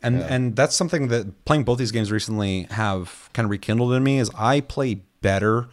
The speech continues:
Speaker 1: when I have to. When I play Call of Duty, I'm just kinda leveling. Like, I used to be really competitive at shooters, and then a lot of shooters have just gotten to the point where it's like, "Hey, put in the time,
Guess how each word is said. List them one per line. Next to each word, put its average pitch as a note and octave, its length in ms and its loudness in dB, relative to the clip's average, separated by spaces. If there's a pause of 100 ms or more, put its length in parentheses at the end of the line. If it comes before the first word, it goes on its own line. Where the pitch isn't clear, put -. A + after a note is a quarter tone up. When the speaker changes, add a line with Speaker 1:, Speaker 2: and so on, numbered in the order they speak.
(140)
Speaker 1:
when F#2+ 120 -4
I E2+ 80 -6
have F#2 460 -10
to. D2 180 -12
When D2+ 80 -14 (360)
I B2+ 40 2
play F3 140 2
Call C3+ 220 4
of G2 60 2
Duty, A2 380 0 (640)
I'm G#3+ 100 0
just F#3 100 0
kinda F#3+ 160 2
leveling. D3 640 0 (240)
Like, A#2+ 120 0
I F3+ 40 6
used A3+ 140 0
to - 80 -8
be B2 80 2
really G#2+ 300 2
competitive G2+ 420 -2
at F2 80 -4
shooters, A2+ 360 -2
and A2+ 120 -2
then A#2 120 0
a A2 60 -2
lot A2 120 2
of G#2 60 -2
shooters A2+ 220 -6
have G2+ 80 -10
just G2 140 -10
gotten A2 120 -8
to F#2 60 -12
the F2+ 60 -20
point G#2 160 -10
where G2+ 80 -10
it's F#2+ 100 -12
like, G2 200 -2
"Hey, G#2 200 0 (240)
put - 160 6
in E3 120 4
the D#3 80 2
time, C#3 420 2